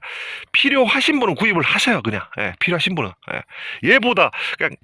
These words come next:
간단하게 말씀드리면 얘보다 더 후진 것도, 예, 더 후진 거, 예, 더 후진 것도 기능도 없고 더 후지고 향균 소치 기능도 없는 애들도, 예, 뭐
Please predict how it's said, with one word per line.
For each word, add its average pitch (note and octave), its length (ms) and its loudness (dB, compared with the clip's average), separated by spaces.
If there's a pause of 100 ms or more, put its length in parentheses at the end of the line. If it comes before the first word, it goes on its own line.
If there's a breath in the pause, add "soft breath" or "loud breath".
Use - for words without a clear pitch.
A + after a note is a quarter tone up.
(160)
간단하게 A3 540 2
말씀드리면 C#3 480 0
얘보다 F3+ 280 0
더 B2 220 2
후진 C#4+ 420 0
것도, C#3+ 400 2
예, G2 160 0
더 B2 120 0
후진 B3 360 0
거, A2+ 180 0 (300 loud breath)
예, F#2+ 140 -2
더 B2 120 0
후진 A#3 300 0
것도 E3 420 0
기능도 F#3 360 2
없고 C3 260 -2
더 A#2 140 0
후지고 E3 380 -2 (300 loud breath)
향균 E3+ 280 2
소치 F3 260 0
기능도 F3+ 360 0
없는 C#3 300 2
애들도, D3+ 540 0 (560 loud breath)
예, F2 100 -2
뭐 G2+ 160 -2